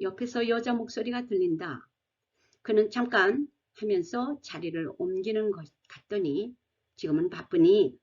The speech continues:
이따 전화하겠다고 한다." 난 왠지 석연치 않는 느낌을 받았다. 집에 돌아오길 기다리며 매일 전화했다. 길수는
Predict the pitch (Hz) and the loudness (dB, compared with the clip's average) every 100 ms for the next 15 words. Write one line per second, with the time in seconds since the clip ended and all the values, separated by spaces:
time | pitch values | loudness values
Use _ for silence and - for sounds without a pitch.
0 | _ - - - 151 151 - - 180 165 | _ -12 -12 -8 -10 -10 -14 -4 -2 0
1 | 202 196 - 135 139 131 170 127 - _ | -2 -6 -6 -8 -8 -6 -6 -6 -10 _
2 | _ _ _ _ _ - 190 208 - 226 | _ _ _ _ _ -6 -2 -2 -4 -6
3 | 226 240 240 214 202 - _ _ - - | 0 2 2 2 0 0 _ _ -20 -18
4 | 165 190 156 - 247 240 240 214 214 220 | -4 -2 -2 -2 -2 0 2 0 -2 -4
5 | 247 247 165 - - 147 135 _ _ _ | -4 -6 -10 -16 -14 -14 -14 _ _ _
6 | _ _ _ _ _ _ _ _ - 190 | _ _ _ _ _ _ _ _ 0 2
7 | 175 151 143 143 165 147 139 139 196 208 | 2 0 -4 -6 -8 -6 -6 0 2 2
8 | 202 - 226 214 190 165 - 247 _ _ | -2 -12 -8 -2 0 0 -4 -8 _ _
9 | - 226 226 233 247 262 254 - - 165 | -6 -2 0 2 0 0 -8 -12 -10 -6
10 | 170 220 _ 156 175 139 _ _ _ _ | -6 -10 _ -8 -8 -14 _ _ _ _
11 | _ _ _ _ _ _ _ - 240 - | _ _ _ _ _ _ _ -4 -4 2
12 | 180 208 247 | 4 4 2